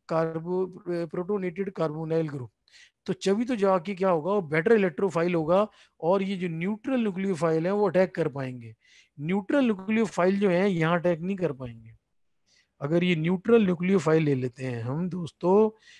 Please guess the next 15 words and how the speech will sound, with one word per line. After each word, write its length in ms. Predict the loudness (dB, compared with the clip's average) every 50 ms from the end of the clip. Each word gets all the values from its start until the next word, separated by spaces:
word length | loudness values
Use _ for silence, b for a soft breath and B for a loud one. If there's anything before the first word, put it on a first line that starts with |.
| b b b -2
वाटर 340 | 2 2 4 4 6 4 6
ले 140 | 6 6 4
लिया 240 | 4 2 2 2 2
for 180 | 0 0 0
example, 680 | 0 -2 -2 -4 -6 -6 -6 -6 -2 0 2 2 2 0 -4 -8 _ _ _ _ _ _ _ _ -4
for 180 | 2 4 6 6 6
example 520 | 4 4 4 2 2 2 0 0 -2 -2 0 -2
अमोनिया 560 | -4 -2 -2 -2 -2 -2 2 4 4 4 4
ले 200 | 4 4 2 0 0
लिया, 260 | -2 0 0 2 2 0 -2 -4 b b b b b b b 0
for 140 | 4 4 4 4
example 560 | 4 2 2 0 0 0 -2 0 -2 0 2 2
अल्कोहल 380 | 0 0 0 2 4 4 4 4
ले 140 | 2 0 0
लिया, 400 | 0 2 2 4 4 4 4